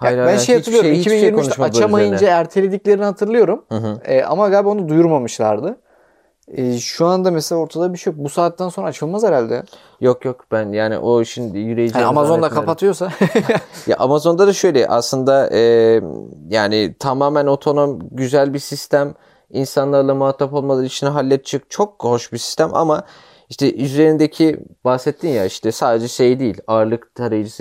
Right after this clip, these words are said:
Speaker 1: değil, üzerinde bir sürü kameralar
Speaker 2: Kamera var
Speaker 1: var,
Speaker 2: tabii.
Speaker 1: bir sürü sistem var. Çok teknolojik bir mağaza aslında.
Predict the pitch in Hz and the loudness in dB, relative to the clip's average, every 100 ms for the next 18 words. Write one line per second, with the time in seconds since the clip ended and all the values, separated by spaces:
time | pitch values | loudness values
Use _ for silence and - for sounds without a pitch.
0 | 110 98 101 104 120 120 123 113 107 120 | -6 -2 0 0 0 -4 -6 -8 -6 -6
1 | 123 - 113 117 117 117 113 98 95 107 | -6 -10 -4 0 2 2 2 0 0 -4
2 | 117 - 110 110 - 120 117 113 101 127 | -6 -4 -8 -8 -4 -2 0 -2 -4 -10
3 | 117 120 101 131 127 131 - 117 104 98 | -10 -8 -6 -6 -6 -6 -8 -6 -2 0
4 | 95 92 - - - | 0 0 -4 -14 -14